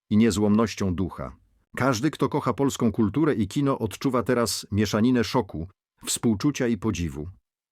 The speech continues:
Świat zrozumiał, że legenda, która przez dekady była niemal nieśmiertelna w oczach publiczności, również musi mierzyć się z kruchością ludzkiego ciała i umysłu. I chociaż Janusz Gajos pozostaje poza sceną,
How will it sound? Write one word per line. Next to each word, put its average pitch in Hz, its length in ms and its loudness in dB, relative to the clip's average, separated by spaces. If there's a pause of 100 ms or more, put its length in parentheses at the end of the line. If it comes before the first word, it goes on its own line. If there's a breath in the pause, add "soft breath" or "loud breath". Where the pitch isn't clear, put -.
(200)
Świat 127 340 0
zrozumiał, 107 680 2
że 101 280 0
legenda, 104 640 2
która 98 300 -2
przez 92 320 -2
dekady 101 580 0
była 98 240 0
niemal 98 320 2
nieśmiertelna 113 760 0
w 90 60 -6
oczach 110 240 -2
publiczności, 123 840 -2 (320)
również 123 440 2
musi 95 280 -2
mierzyć 98 360 0
się 95 140 -2
z - 100 -6
kruchością 107 540 -2
ludzkiego 95 420 -2
ciała 95 340 -2
i 101 140 -6
umysłu. 78 580 -4 (400)
I 104 80 0
chociaż 117 380 0
Janusz 113 440 2
Gajos 113 480 0
pozostaje 101 560 0
poza 98 280 -2
sceną, 98 480 0